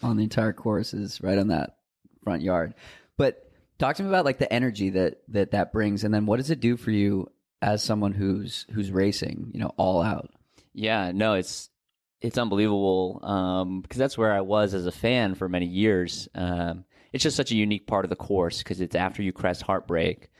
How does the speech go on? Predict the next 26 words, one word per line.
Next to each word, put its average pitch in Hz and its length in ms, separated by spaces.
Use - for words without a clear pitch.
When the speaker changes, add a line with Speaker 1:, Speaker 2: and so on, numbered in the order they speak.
Speaker 2:
and 98 120
so 98 120
you 95 80
see 139 240
just 101 180
a 92 40
lot 90 260
of 90 80
this - 340
triumph. 101 800
You 107 160
know, 92 220
everybody 104 460
Speaker 1:
Yeah. 101 80
Speaker 2:
who's 92 300
there, 98 580
everyone's 110 260
totally 104 200
exhausted 92 800
and 85 200
drained 98 420
after 87 260
cresting 85 420
Heartbreak, 87 540
but 85 260
you 90 280